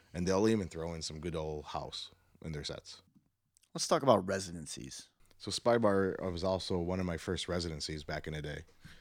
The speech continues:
Speaker 1: So along with White Star, White Star was at first. And then I think one other n-, club I got a name in Chicago was definitely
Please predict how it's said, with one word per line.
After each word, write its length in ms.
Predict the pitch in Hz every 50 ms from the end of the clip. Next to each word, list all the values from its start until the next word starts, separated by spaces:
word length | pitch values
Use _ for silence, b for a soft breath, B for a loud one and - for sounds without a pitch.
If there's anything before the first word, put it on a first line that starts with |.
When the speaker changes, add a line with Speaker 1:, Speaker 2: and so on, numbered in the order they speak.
| B B B -
Speaker 1:
So 540 | - - 87 82 80 78 78 76 76 - - _
along 220 | 82 87 104 113 104
with 120 | 82 - -
White 200 | 80 85 85 -
Star, 220 | - 71 76 76
White 160 | 80 90 90
Star 120 | - 80 78
was 140 | 78 -
at 60 | 76 -
first. 400 | - 78 76 73 - - - 80
And 140 | 80 80
then 220 | 82 82 85 85 80 b b b b b b b b b
I 40 | -
think 200 | - - 92 - 95
one 140 | 101 101
other 160 | 101 95 90 90
n-, 160 | 92 98 - - _ - -
club 220 | - - 98 92 92
I 80 | 90
got 160 | 87 90 87
a 60 | 87 85
name 240 | 90 90 90 90
in 80 | 87 85
Chicago 560 | - - 78 - 80 78 82 78 82 82 80 80
was 120 | 78 76
definitely 580 | - 90 85 - 87 82 80 80 80 80 78